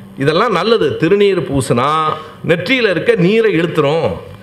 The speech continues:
இப்படி அறிவியலை சொன்னா நம்ம ஆளுங்க கேட்க மாட்டாங்க." அதுக்காகத்தான் நாங்க என்ன சொன்னோம்னா, இது கடவுள் பக்தின்னு சொன்னோம், அறிவியலை பக்தி என்று மாற்றி சொன்னோம் என்று சொன்ன அந்த காலம் மாறி,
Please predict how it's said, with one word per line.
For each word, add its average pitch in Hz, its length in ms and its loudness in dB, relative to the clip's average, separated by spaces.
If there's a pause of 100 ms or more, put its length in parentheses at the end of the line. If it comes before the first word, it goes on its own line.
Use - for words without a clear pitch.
(240)
இப்படி 208 260 2
அறிவியலை 247 480 0
சொன்னா 196 280 0
நம்ம 180 260 0
ஆளுங்க 202 180 0
கேட்க 175 240 2
மாட்டாங்க." 117 560 0 (540)
அதுக்காகத்தான் 151 800 0 (320)
நாங்க 185 240 2
என்ன 202 160 2
சொன்னோம்னா, 175 600 2
இது 185 220 0
கடவுள் 214 420 0
பக்தின்னு 196 500 0
சொன்னோம், 123 480 0
அறிவியலை 190 960 0 (140)
பக்தி 165 300 -4
என்று 175 240 0
மாற்றி 185 340 0
சொன்னோம் 160 520 0
என்று 151 200 0
சொன்ன 143 240 2
அந்த 143 240 0
காலம் 160 420 0
மாறி, 143 680 0